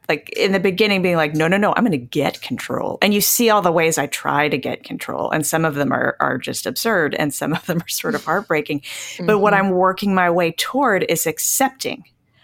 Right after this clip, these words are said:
Speaker 1: I do not have control, which is a bummer.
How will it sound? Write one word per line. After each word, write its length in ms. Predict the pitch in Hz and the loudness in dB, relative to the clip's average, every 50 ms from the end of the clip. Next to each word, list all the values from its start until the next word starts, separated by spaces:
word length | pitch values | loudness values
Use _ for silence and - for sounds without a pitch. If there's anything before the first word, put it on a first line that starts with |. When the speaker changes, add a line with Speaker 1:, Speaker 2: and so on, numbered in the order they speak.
| _ _ _ _ _ _ - | _ _ _ _ _ _ -12
Speaker 1:
I 120 | 147 135 _ - | -12 -10 _ -4
do 160 | 156 147 143 | -2 -2 0
not 240 | 143 139 131 127 - | 0 -2 -2 -6 -8
have 500 | - - - 139 131 120 113 127 - _ | -14 -12 -8 -6 -6 -6 -6 -8 -12 _
control, 480 | - - 139 - - 165 147 139 135 - - - - - - _ _ _ | -18 -14 -12 -6 -4 -2 -2 -2 -4 -6 -14 -20 -20 -20 -20 _ _ _
which 200 | - 175 170 - | -4 -2 -2 -2
is 120 | 165 139 - | -4 -2 -2
a 120 | 147 - - _ _ | -4 -4 -6 _ _
bummer. 480 | - 170 165 165 156 170 214 240 240 - | 0 0 2 2 2 2 0 0 -4 -6